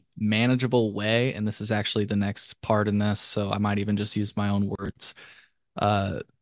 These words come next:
they don't consider white labeling or even co-packing to be a negative co-, uh, practice.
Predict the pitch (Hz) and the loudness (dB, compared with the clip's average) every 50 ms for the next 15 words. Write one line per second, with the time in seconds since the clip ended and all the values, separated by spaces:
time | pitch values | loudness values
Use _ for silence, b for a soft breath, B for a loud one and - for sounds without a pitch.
0 | _ - 123 139 160 185 202 190 - - - 147 123 - - - 135 127 131 127 | _ 6 8 8 10 8 8 6 4 2 2 4 4 4 4 4 4 6 6 6
1 | 127 123 120 120 - 110 110 113 113 120 - 123 117 120 117 123 120 120 117 113 | 6 4 4 2 -2 0 2 4 4 4 4 2 2 2 2 2 2 2 2 2
2 | 110 107 107 113 107 107 104 - - 117 113 - 110 104 107 - 110 104 104 107 | 2 2 0 0 0 0 -2 0 0 0 0 2 0 0 0 0 0 0 0 0
3 | 104 104 104 107 110 107 107 107 101 - - - 110 101 - - - - 113 104 | 0 2 2 2 2 2 0 -2 -4 -4 -4 -2 -2 -2 -4 -8 -2 -2 -2 0
4 | 98 101 101 - _ _ _ - 123 117 117 113 - - 110 101 101 - - - | 0 -4 -6 -8 _ _ _ 2 4 4 4 2 2 0 0 0 2 0 -2 -4